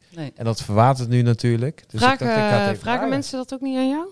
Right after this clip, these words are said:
Speaker 3: Als je ergens naartoe vliegt, wil je
Speaker 2: Dan
Speaker 3: dat
Speaker 2: weet ik
Speaker 3: voor
Speaker 2: wel,
Speaker 3: mij?
Speaker 2: maar dan ga je natuurlijk, eh, omdat zij passagier zijn, ga je daar antwoord op geven.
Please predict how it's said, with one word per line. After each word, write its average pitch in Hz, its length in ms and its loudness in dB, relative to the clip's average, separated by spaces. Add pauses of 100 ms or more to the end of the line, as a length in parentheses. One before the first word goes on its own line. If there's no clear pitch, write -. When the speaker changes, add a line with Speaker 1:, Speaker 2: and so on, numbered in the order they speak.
Speaker 3:
Als - 140 -8
je - 80 -2
ergens 208 200 0
naartoe 208 240 -4
vliegt, 185 300 -8
wil 175 120 0
je 185 120 2
Speaker 2:
Dan 165 120 6
Speaker 3:
dat 190 80 0
Speaker 2:
weet 185 160 2
ik 165 100 2
Speaker 3:
voor 151 80 4
Speaker 2:
wel, 160 120 4
Speaker 3:
mij? 127 80 -4
Speaker 2:
maar 131 120 0
dan 127 300 -2
ga 123 140 -2
je 120 120 4
natuurlijk, 117 500 2
eh, 117 340 -2
omdat 120 260 0
zij 110 120 0
passagier 156 500 -2
zijn, 104 280 0
ga 120 100 2
je 120 120 4
daar 131 280 6
antwoord 131 320 0
op 98 120 -4
geven. 82 340 -4